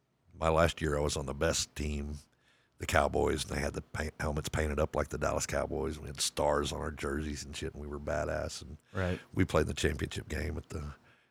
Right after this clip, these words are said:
Speaker 1: big high school field, Lowry Field in Lubbock, and it was snowmageddon,
Speaker 2: <laughs>
Speaker 1: man.
Speaker 2: Yeah.
Speaker 1: It was the most miserable fucking experience of my life.
Speaker 2: <sighs>
Speaker 1: Yeah, I do remember that.
Speaker 2: I remember playing in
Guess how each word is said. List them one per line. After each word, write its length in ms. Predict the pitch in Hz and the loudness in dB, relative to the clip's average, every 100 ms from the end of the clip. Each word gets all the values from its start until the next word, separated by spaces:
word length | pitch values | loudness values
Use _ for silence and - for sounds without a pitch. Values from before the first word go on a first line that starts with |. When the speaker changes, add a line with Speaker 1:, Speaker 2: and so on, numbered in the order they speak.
| _ | _
Speaker 1:
big 160 | 85 85 - _ - | -6 -6 -8 _ -6
high 180 | - 76 | -2 0
school 300 | - - 80 | 0 2 2
field, 420 | - 76 78 85 | 2 0 0 0
Lowry 260 | 71 76 78 | 0 0 0
Field 260 | - 80 76 | 0 -2 -2
in 60 | |
Lubbock, 300 | 76 73 - | -2 -4 -6
and 120 | - 73 | -8 -6
it 140 | 69 | -4
was 140 | 69 | -2
snowmageddon, 2000 | - - - - - 73 76 73 73 73 71 73 69 76 78 73 67 - 135 - | 0 2 4 2 0 0 4 6 6 4 2 -2 -4 -4 2 2 2 4 4 4
Speaker 2:
<laughs> 180 | - 87 | 4 8
Speaker 1:
man. 460 | 107 95 104 98 107 | 8 10 10 8 6
Speaker 2:
Yeah. 200 | 110 107 | 6 4
Speaker 1:
It 220 | 98 - - | 4 -4 -8
was 80 | - | 0
the 60 | 95 | 2
most 260 | 90 82 | 2 2
miserable 680 | 85 85 82 82 85 73 76 | 0 2 4 4 4 2 2
fucking 300 | 87 76 71 | 2 2 0
experience 420 | 73 - 76 76 | -4 -2 -2 -2
of 80 | 73 | -4
my 120 | 71 | -2
life. 500 | 71 71 73 76 71 - | 0 0 0 -2 -4 -10
Speaker 2:
<sighs> 60 | - - - - - - _ _ _ | -8 -8 -8 -12 -18 -20 _ _ _
Speaker 1:
Yeah, 300 | - - - 73 - | -6 -4 -2 -4 -6
I 80 | - | -2
do 160 | 82 | 0
remember 340 | 78 - 80 80 | -2 -4 -4 -4
that. 260 | 80 80 82 - - | -2 -4 -6 -12 -10
Speaker 2:
I 160 | - 90 | -6 -4
remember 360 | 82 76 85 - _ | -4 -4 -6 -10 _
playing 280 | - 92 90 | -2 2 2
in 100 | 82 | 0